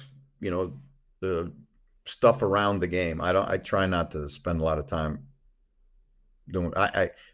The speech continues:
my buddy Nick Ferguson, who, who, uh, is a big media guy in Denver and an ex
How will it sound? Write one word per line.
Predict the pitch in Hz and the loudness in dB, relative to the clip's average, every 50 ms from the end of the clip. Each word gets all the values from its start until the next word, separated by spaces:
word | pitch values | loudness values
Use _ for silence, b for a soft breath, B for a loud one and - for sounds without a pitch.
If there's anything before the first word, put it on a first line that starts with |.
| b _ - - | b _ -8 -2
my | 120 120 123 135 | 4 8 8 8
buddy | 139 135 143 143 139 127 | 10 12 12 12 12 10
Nick | 123 127 123 123 135 | 8 6 4 4 4
Ferguson, | - 123 117 110 98 92 - 101 90 85 | 6 8 8 8 6 2 -2 -4 -2 -2
who, | 98 98 92 95 101 - - | -2 -2 0 -2 -2 -4 -4
who, | 95 92 92 98 95 90 85 87 | -4 -4 -2 -2 -4 -2 -2 -2
uh, | 82 82 90 - - - - - - | -2 -2 -4 -6 -10 -14 -18 -12 -10
is | 95 92 - - - | -10 -10 -10 -12 -18
a | - - - - - _ | -20 -20 -20 -20 -20 _
big | - 117 104 98 | 0 2 2 2
media | 101 104 101 95 90 | 0 2 2 2 2
guy | 87 92 90 87 87 | 4 4 4 4 2
in | 85 82 | 2 2
Denver | 92 90 87 85 80 87 85 87 | 2 2 2 2 0 0 0 0
and | 85 87 87 | 0 -2 -2
an | 85 69 - _ _ _ | -4 -6 -10 _ _ _
ex | 107 101 - - - - - | 0 0 0 -2 -10 -14 -16